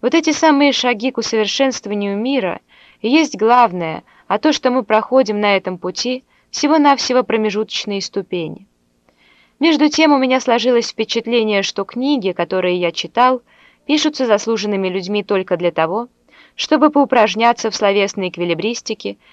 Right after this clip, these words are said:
и покрасоваться перед читателем, мол, вот какой я умный. Когда я это понял, читать сразу расхотелось, а заодно наступило разочарование в самой философии. В шестом классе я еще вот до чего додумался.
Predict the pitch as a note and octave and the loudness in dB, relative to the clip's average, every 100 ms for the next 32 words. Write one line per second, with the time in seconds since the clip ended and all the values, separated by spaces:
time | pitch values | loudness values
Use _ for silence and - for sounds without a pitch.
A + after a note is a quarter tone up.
0 | _ - G#3 G3 G3+ G3+ G3 C#4 - B3 | _ -8 -6 -4 -4 0 2 2 0 -2
1 | A3+ G#3+ - F#3+ F3 D#3 - D3+ D#3+ - | -2 -2 -6 -2 0 0 -4 -10 -10 -18
2 | _ _ - G3 F#3 G#3+ D4+ A3 G#3 G#3 | _ _ -4 0 2 2 0 0 0 0
3 | G3 F3 E3+ D#3+ D3+ E3 _ _ _ _ | 2 2 0 -4 -12 -14 _ _ _ _
4 | _ _ _ G#3 G#3+ D4+ C#4 C4 A#3 - | _ _ _ 0 4 6 6 6 2 2
5 | C#4 C4 B3 - A3+ A3+ - G3 G3 G3 | 2 2 0 -2 -2 0 0 0 0 -6
6 | - F#3 - E3 E3 - - _ _ _ | -4 -6 -4 -6 -6 -10 -14 _ _ _
7 | _ _ - G3 A#3 D#4+ D#4 D4 B3 B3+ | _ _ -6 2 2 4 2 0 -2 0
8 | B3+ A3 F#3+ - F#3+ F#3 A3 G#3+ G3 - | 2 0 -4 -2 0 2 2 0 -2 -2
9 | F#3 F3 E3 F3+ G3 - F3+ D#3 - - | -2 -4 -4 -4 -4 -4 -8 -8 -14 -18
10 | _ _ _ _ _ _ _ _ _ _ | _ _ _ _ _ _ _ _ _ _
11 | _ _ _ _ _ _ - B3 - F4 | _ _ _ _ _ _ -4 -4 0 0
12 | C#4+ C#4+ C#4+ C4 B3 A#3+ A#3 B3 G#3+ F#3 | 2 2 2 2 2 2 2 0 0 -2
13 | F3 - F3+ F3+ F3 E3+ D#3 D3+ - - | -4 -4 -4 0 0 -2 -6 -8 -10 -14